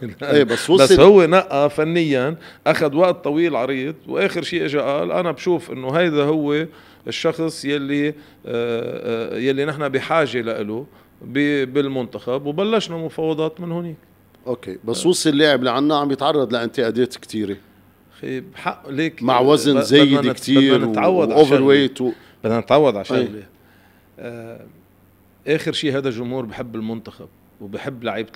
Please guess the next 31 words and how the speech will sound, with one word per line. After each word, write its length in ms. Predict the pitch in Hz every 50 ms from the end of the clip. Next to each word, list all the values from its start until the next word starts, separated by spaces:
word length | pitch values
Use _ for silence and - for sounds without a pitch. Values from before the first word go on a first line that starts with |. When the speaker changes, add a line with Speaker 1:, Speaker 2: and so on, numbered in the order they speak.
| -
Speaker 1:
المنتخب 480 | 110 107 107 107 - - - - 95 90 95 104
وبحب 360 | 101 107 101 - 135 123 110 104
بلده. 400 | 120 113 107 101 92 90 95 90 - _ _ _ _ _ _ _ _ _ _ _ _ _ _ -
آه، 100 | - 98 98 220 - - - 131 139 139 127 127 127 - _ 120 120 110 104
بده 420 | 135 127 127 143 143 135 127 139 147
يلاقي، 1040 | 147 147 175 196 196 156 156 151 147 143 139 139 135 127 98 85 85 69 73 80 - 139 127 131 139 139
بده 420 | 143 139 202 196 160 151 139 151 151
كل 360 | - - 214 214 208 196 160
شيء 240 | - - 202 202 185
يكون 440 | 160 - - 202 202 196 190 185 -
ايديال 560 | 160 160 156 143 147 175 160 143 127 123 139
مية 260 | 175 196 180 170 156
بالمية، 400 | 131 135 127 123 120 110 107 98 - - _ _
وهذا 300 | - 165 240 262 240 220
حقه. 320 | - 233 - - - - - - _ _ _ _ _ -
Speaker 2:
مم. 80 | 131 120
Speaker 1:
يعني، 240 | 120 120 123 131
إذا 140 | 143 127 156
شاف 300 | 147 - 208 214 185 -
فيه 220 | - 196 208 190 175
خمسة 360 | - 208 220 214 - - 185
كيلو 340 | - 190 196 185 165 156 143
زيادة 400 | 120 170 185 180 165 143 151 147
لزلمة 560 | 139 143 135 127 147 160 151 151 147 147 156
بده 280 | 170 175 226 240 226 262
ينتقد، 420 | 247 233 - - 240 220 196 160
وحقه، 440 | 156 - 202 - - - - - - - _ - - - _ _ -
بدك 320 | 143 156 151 165 165 165 - - - _ _ -
تتقبل 500 | 156 - - 185 196 180 151 147 143 147
وبدك 220 | 147 156 151 -
تستوعب. 460 | - 135 - - 151 135 123 110 107